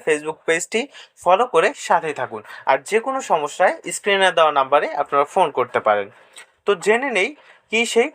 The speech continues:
পদ্ধতিগুলো আমাদেরকে মেনে চলতে হবে। প্রতিদিন পরিষ্কার পরিচ্ছন্ন রাখা বা প্রতিদিন পরিষ্কার করা। প্রতিদিন গোসলের সময় কুসুম গরম পানি দিয়ে পুরুষাঙ্গ ভালোভাবে ধুয়ে নিন। তীব্র রাসায়নিক যুক্ত সাবান নয়, বরং হালকা বা মাইল্ড সাবান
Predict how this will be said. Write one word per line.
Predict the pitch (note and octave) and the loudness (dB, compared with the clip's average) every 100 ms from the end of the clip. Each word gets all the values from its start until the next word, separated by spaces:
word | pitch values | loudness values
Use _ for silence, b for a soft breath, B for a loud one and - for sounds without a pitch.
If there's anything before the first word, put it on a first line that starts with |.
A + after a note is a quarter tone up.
| - | 0
পদ্ধতিগুলো | F3+ E3+ G3 A3+ F#3 A#3 | 0 0 -4 -4 0 2
আমাদেরকে | D4+ F#3+ E3+ E3+ E4 | 2 2 0 -4 -8
মেনে | C#4+ F3+ F#3 | -8 -2 -2
চলতে | F3 C3+ A2 | -2 -4 -2
হবে। | A#2 G#2+ G#2 - B B B | -2 -2 -6 -16 B B B
প্রতিদিন | - B3 C#4 C4 C4+ C#4+ | -4 -2 0 0 0 -2
পরিষ্কার | C#4 F#3+ F3+ F#3 - G3 E4 - _ | -4 -2 0 -2 -4 0 0 -4 _
পরিচ্ছন্ন | F3 D3+ - D3+ B2+ | -2 -2 -4 -4 0
রাখা | A#2 G#2+ - A2 | 2 2 0 -6
বা | A2+ B2 | -2 -4
প্রতিদিন | - E3+ G#3 G3+ A3 | -4 -4 -2 -2 -2
পরিষ্কার | F#3+ C#3 - B2+ A#2 | 0 0 0 -2 -2
করা। | A2 G#2+ G#2 B B B B B _ | -2 -2 -2 B B B B B _
প্রতিদিন | A3 A#3 C4+ C4+ | -4 -2 -2 -2
গোসলের | F3+ G3 B3 B3+ | -2 -2 0 -2
সময় | - E3 F3 C#4+ - | -2 0 0 0 -4
কুসুম | G#3+ G#3 A#3 A3+ | -6 -4 -4 0
গরম | D3+ F3 A3+ | 2 2 0
পানি | A3 A3 G3 | 0 -2 -2
দিয়ে | C#3 G3 | -6 -6
পুরুষাঙ্গ | - D3+ D#3 E3+ E3 | -4 -4 -4 -4 -4
ভালোভাবে | - E3+ G#3 G#3 G3 C#4 - | -6 -4 -2 -2 -4 -6 -8
ধুয়ে | D3+ A2+ | -6 -6
নিন। | G#2+ A2+ b b b _ | -8 -14 b b b _
তীব্র | - F#3 F#3 E3 | -8 -4 -2 2
রাসায়নিক | C#3 E3+ - A#3+ A#3+ | 2 2 -2 -4 -4
যুক্ত | F3+ G3 - | -8 -8 -6
সাবান | F#3 - E3 F3 F3+ | -8 -2 0 2 2
নয়, | B2+ D3+ | 2 0
বরং | A#3+ D#3 C#3 D3+ | 0 0 0 -2
হালকা | C#3+ D#3 F#3+ - C#3+ G3 | -2 0 0 2 0 0
বা | F#3+ C3+ | -4 -6
মাইল্ড | C3+ B2 C#3+ G3 G3+ | -4 -6 -4 -6 -10
সাবান | - F3 B2 D#3 | -6 -2 0 -2